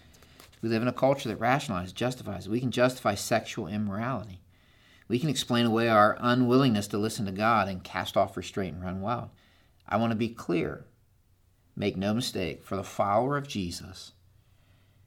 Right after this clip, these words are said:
sex outside of the marriage covenant is not in line with the revelation and vision of God for sex.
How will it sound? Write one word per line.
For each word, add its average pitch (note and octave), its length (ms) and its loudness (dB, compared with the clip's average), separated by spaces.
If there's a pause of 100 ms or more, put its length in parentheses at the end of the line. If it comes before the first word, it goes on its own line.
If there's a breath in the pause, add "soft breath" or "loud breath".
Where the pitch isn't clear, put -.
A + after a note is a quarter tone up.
(220)
sex - 760 0
outside G2 600 2
of F#2 100 -4
the F#2 60 -4
marriage F#2 380 -4
covenant E2 460 -2 (280)
is F2 160 -12
not F2 380 -2
in F#2+ 200 -6
line F2 300 -4
with E2+ 120 -12
the D#2+ 100 -10
revelation F2+ 640 -6
and E2+ 120 -8
vision F2+ 300 -6
of E2+ 120 -12
God E2+ 280 -6
for - 100 -16
sex. E2 420 -12